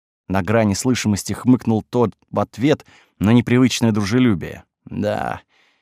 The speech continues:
если б не привык к Марине и точно не знал, что это ее брат, то такой добренький мастер и у меня бы вызвал опасения. Подвох какой-то наверняка должен быть.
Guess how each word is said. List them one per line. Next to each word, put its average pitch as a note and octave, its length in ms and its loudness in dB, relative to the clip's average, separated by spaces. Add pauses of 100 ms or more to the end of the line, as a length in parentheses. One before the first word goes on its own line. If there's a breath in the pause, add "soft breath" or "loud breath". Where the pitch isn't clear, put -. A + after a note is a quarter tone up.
(200)
если D#3+ 280 0
б D#3 100 0
не E3 100 4
привык D3+ 380 2
к - 80 -6
Марине C#3+ 480 6
и - 20 -2
точно C#3 380 -2
не B2+ 140 6
знал, C3+ 440 4
что - 280 -2
это B2+ 200 -2
ее A#2+ 200 2
брат, C#3 540 4 (420)
то G#2+ 100 -4
такой D3 280 2
добренький D#3+ 720 2
мастер D3+ 540 2
и - 20 0
у D#3+ 80 2
меня D#3+ 300 0
бы C#3 120 4
вызвал G2+ 360 0
опасения. F2 720 -6 (800)
Подвох B2 420 0
какой-то D#3 420 -2
наверняка D3 600 2
должен F2 400 -4
быть. D#2+ 280 -18